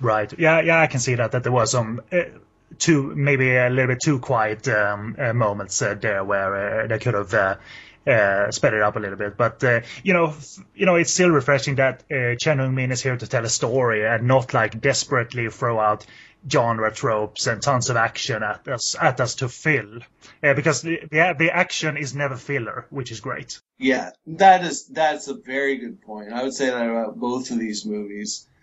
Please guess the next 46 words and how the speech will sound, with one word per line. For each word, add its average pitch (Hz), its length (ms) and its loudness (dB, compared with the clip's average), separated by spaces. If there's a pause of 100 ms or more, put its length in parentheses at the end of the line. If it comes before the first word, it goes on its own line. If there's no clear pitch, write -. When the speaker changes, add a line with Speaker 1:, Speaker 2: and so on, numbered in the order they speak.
(160)
Speaker 2:
except 120 260 -4
for 120 80 -8
that 110 200 -2
one 113 220 -4
sped 107 320 -4
up 107 140 -8
<laughs> - 40 -20
fight 123 360 -2
and 131 120 -6
the 120 100 -2
other 117 180 0
one. 117 100 -2 (200)
Speaker 1:
<laughs> 175 200 2
Speaker 2:
But, 147 220 8
uh, 131 240 2 (140)
yeah, 180 260 8
I 170 360 4
would 208 200 6
take 196 340 -4
those 151 340 -6
slow, 143 760 -2 (120)
contemplative 135 960 -2
moments 123 800 -6
over 120 840 -2 (260)
bad 120 920 0 (380)
kung 120 300 -2
fu 127 400 -4
movie 120 400 2
comic 113 520 0
relief. 113 560 4
Speaker 1:
Master, 208 440 0
Speaker 2:
And 143 140 2
Speaker 1:
master, 220 440 2
Speaker 2:
take, 135 260 4
Speaker 1:
master. 208 280 0
Speaker 2:
you 117 80 4
know, 113 320 0
yeah, 135 580 4
yes, 139 460 0
I 139 140 0
would, 135 240 0
t-, 139 100 -8
yes, 127 420 -4
I'll 127 220 -2
take 127 320 -8
the, 120 240 -8